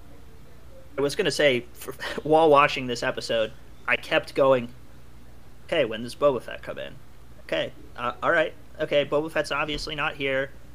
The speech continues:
When he goes to Tatooine and we spend about half the episode on Tatooine, I'm like, Okay, "When's he gonna run into Boba? When's he gonna run into Boba?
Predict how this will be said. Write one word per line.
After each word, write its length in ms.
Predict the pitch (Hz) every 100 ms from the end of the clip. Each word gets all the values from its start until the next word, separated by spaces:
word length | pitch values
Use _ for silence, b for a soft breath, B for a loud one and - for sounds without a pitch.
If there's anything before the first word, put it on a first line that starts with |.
| - - - - - - -
When 120 | 135
he 80 | 139
goes 280 | 131 139 135
to 100 | -
Tatooine 640 | 147 139 139 139 151 131 127
and 100 | 123
we 100 | 120
spend 260 | - 127
about 200 | 123 123
half 360 | - 131 131 -
the 140 | 131
episode 400 | 131 139 - 131
on 140 | 123 120
Tatooine, 520 | 139 120 117 143 110
I'm 100 | 113
like, 140 | 113
Okay, 340 | 131 131 113 107 - - - - - - - -
"When's 240 | 127 131
he 80 | 139
gonna 200 | 139 135
run 180 | 131 139
into 140 | 139
Boba? 340 | 135 123 110 - -
When's 240 | 120 120
he 100 | 127
gonna 200 | 135 139
run 180 | 135 131
into 160 | 135 139
Boba? 340 | 131 117 80